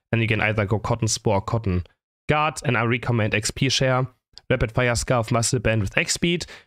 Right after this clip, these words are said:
and then we either go for seven red emblems, or we also go for a cool reduction build with the seven black and six green. Then we have Hoopa, also very strong support, Hyperspace and Phantom Force. I would not recommend Trick right now, I think this is by far the best build you can go for.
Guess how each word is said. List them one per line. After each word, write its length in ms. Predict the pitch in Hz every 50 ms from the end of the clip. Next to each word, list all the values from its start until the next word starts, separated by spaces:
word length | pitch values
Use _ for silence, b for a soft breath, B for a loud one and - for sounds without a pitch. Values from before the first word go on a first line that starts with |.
| B -
and 100 | 156 147
then 80 | 147
we 100 | 143 123
either 220 | 113 139 147 147 147
go 140 | - 151 135
for 180 | - - 120
seven 300 | 110 - 156 147 135 123
red 180 | 120 135 - -
emblems, 500 | 156 151 143 143 143 143 143 - - - b b b b _
or 80 | 123 123
we 120 | 127 120
also 240 | - 123 123 - 127
go 140 | 110 123 117
for 240 | 110 - 120 110
a 80 | 107 107
cool 200 | - - 131 123
reduction 420 | 117 113 110 113 110 - - 117
build 240 | 107 113 113 117 113 -
with 120 | 110 101
the 80 | 101 95
seven 320 | - - 120 113 120 110
black 320 | - 101 110 113 110 -
and 140 | - 101 95
six 360 | - - - 131 143 - -
green. 500 | - 113 110 113 143 185 240 - 101 80 - _ _ _ _ _ _ _ _ _ _ _ _ _ _ _ _ _ - - - -
Then 120 | 139 139
we 80 | 147 139
have 140 | 131 -
Hoopa, 400 | - 185 165 - 185 190 196 190 B B B B B B B _
also 240 | 113 127 135 - -
very 220 | 123 139 123 131
strong 240 | 120 - 127 117 104
support, 460 | - 117 107 - 160 165 165 160 - b b b b _ _ _
Hyperspace 720 | - 151 - 160 151 - - - 147 143 143 143 139 -
and 160 | - 101 -
Phantom 260 | - - 139 - 147
Force. 360 | 127 - - 139 139 139 - -
I 40 | 104
would 140 | 107 120 131
not 140 | 139 120
recommend 380 | 139 135 - - 123 117 107 98
Trick 260 | - - 123 113 -
right 180 | 135 120 113 113
now, 160 | 113 113 113
I 60 | 107
think 180 | - - 120 113
this 100 | 110 107
is 40 | -
by 140 | - 98
far 200 | 98 - 110 104
the 80 | 98 101
best 240 | 101 113 104 - -
build 160 | 107 104 -
you 60 | 95
can 160 | - 104 95
go 140 | 92 127 147
for. 320 | - - 156 143 143 139